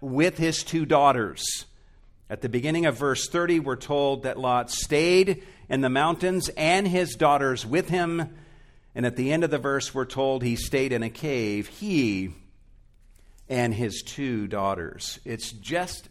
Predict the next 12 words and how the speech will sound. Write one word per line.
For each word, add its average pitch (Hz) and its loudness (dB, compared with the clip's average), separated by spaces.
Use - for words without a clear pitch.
these 135 -4
three. 82 -12
No 95 -8
servants, 165 -6
no 160 -2
one 170 0
else. 85 -8
Lot 110 0
and 95 -4
his - -6
two 120 -4
daughters. 95 -2